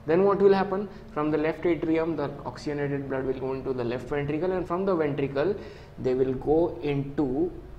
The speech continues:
the largest artery of the body, which is called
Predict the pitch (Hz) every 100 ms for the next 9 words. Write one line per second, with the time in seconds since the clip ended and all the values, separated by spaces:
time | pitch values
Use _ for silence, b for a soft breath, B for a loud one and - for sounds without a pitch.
0 | - - 123 131 151 185 190 147 143 143
1 | 135 139 127 120 117 120 123 123 - -
2 | - - - 120 120 131 - - 120 120